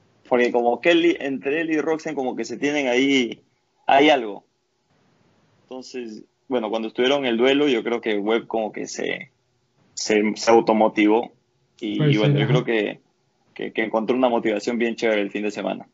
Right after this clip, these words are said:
Speaker 1: Y a veces la motivación te cura cualquier dolor y, y hace que manejes hasta mejor que si estuvieras sano, pues, ¿no? Sano y desmotivado, claramente.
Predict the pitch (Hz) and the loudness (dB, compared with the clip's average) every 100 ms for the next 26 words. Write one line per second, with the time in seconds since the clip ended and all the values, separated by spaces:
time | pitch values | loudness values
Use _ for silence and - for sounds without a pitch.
0 | _ _ - 110 101 113 110 117 107 104 | _ _ -6 0 2 0 0 0 0 0
1 | 101 101 101 113 113 98 101 - _ _ | -2 -2 0 -2 -2 -2 -4 -6 _ _
2 | 117 117 107 104 101 117 113 107 101 107 | 2 4 2 -6 -6 -8 -6 -6 -6 -6
3 | 120 104 104 - _ _ _ _ - - | -6 -8 -12 -20 _ _ _ _ -12 -10
4 | 104 110 - 101 98 104 - - 101 98 | -8 -8 -8 -6 -6 -6 -8 -6 -6 -8
5 | - - _ _ _ - - - 107 107 | -18 -20 _ _ _ -8 -4 0 0 0
6 | - 147 120 113 104 104 104 104 110 113 | 2 4 4 0 -2 -4 -10 -6 -2 0
7 | 104 95 - - _ _ _ - 120 107 | 0 -2 -8 -20 _ _ _ 0 0 0
8 | 95 98 110 139 123 123 135 120 110 98 | -10 -12 -12 0 2 2 2 0 0 -4
9 | 98 101 101 - _ _ _ - 101 98 | -6 -2 -2 -4 _ _ _ -4 -4 -4
10 | 104 | -12